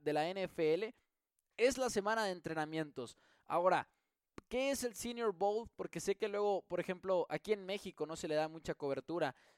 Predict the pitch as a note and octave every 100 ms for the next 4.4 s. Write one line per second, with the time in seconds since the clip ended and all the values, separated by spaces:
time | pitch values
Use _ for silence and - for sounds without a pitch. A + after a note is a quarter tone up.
0 | _ D3 E3+ F3+ F#3 F#3 E3+ E3+ E3+ E3
1 | E3 E3+ D3+ E3+ E3 D3 C#3+ D#3 D#3 D3+
2 | - _ D#3+ D#3 D#3+ D#3 D3 C#3 - C#3+
3 | D3 C#3+ C#3+ C3 C3+ D3 C#3 D3+ D3+ C#3
4 | C3 D#3+ D3